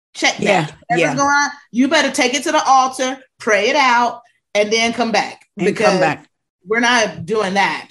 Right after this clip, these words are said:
Speaker 1: on this day." Yeah, like,
Speaker 2: Oof, yeah.
Speaker 1: but no, we've all been there. Like, I'm just, I was watching that reunion, and I know we're, we're leaving now. We're done. This is just extra. But, um,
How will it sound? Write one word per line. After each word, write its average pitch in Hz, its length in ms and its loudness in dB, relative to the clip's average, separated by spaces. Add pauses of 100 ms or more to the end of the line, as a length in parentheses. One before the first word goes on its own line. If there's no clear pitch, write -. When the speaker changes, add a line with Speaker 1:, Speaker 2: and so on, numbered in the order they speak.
Speaker 1:
on 175 240 -4
this 180 260 -6
day." 131 360 -10 (240)
Yeah, 208 200 2
like, 208 160 0
Speaker 2:
Oof, 190 440 -2
yeah. 156 260 -6 (260)
Speaker 1:
but 285 80 4
no, 359 140 2
we've 302 160 2
all 277 260 4
been 427 220 -4
there. 302 440 -2
Like, 226 200 0
I'm 285 260 0
just, 320 180 -6 (220)
I 247 100 2
was 285 160 -2
watching 269 360 0
that 330 120 -6
reunion, 302 580 -6
and 202 100 -2
I 208 60 0
know 233 140 0
we're, 254 160 -6
we're 220 220 -2
leaving 175 520 -6 (120)
now. 160 160 -4
We're 175 120 -4
done. 180 320 -4
This 170 160 -10
is 214 140 -12
just 202 200 -14
extra. 160 380 -10 (300)
But, 208 260 0
um, 202 420 -2